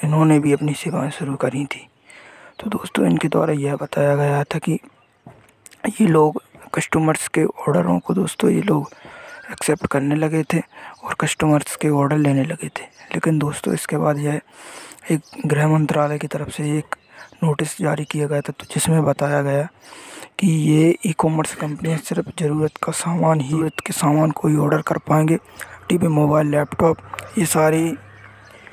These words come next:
चीज़ों को order नहीं कर पाएंगे। तो दोस्तों news में यह कहा गया है कि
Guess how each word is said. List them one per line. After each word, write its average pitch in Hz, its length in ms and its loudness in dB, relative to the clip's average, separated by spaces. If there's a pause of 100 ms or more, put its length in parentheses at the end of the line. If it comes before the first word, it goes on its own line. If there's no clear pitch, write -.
(260)
चीज़ों 151 280 4
को 156 140 2
order 151 180 2
नहीं 160 200 4
कर 185 140 -6
पाएंगे। 175 380 -8 (520)
तो 214 60 -10
दोस्तों 185 560 2 (320)
news 160 240 0
में 165 220 4
यह 151 220 -4
कहा 160 320 -10
गया 156 260 -4
है 156 420 -4
कि 160 160 -10